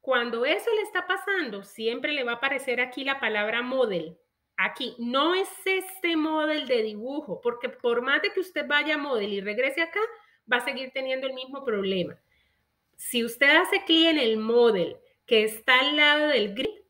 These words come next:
entonces vuelve al dibujo y allí salió del problema. Créame,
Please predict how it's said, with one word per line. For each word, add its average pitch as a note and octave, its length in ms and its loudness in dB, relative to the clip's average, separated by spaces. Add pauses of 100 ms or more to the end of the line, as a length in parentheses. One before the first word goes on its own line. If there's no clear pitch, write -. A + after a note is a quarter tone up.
entonces C#4 1600 2
vuelve A3+ 400 2
al A3+ 140 2
dibujo F4 560 2 (480)
y A3 240 2
allí G#3 720 -2
salió G#3+ 880 2
del G#3 320 -2
problema. F3+ 560 -4 (1400)
Créame, D4 420 6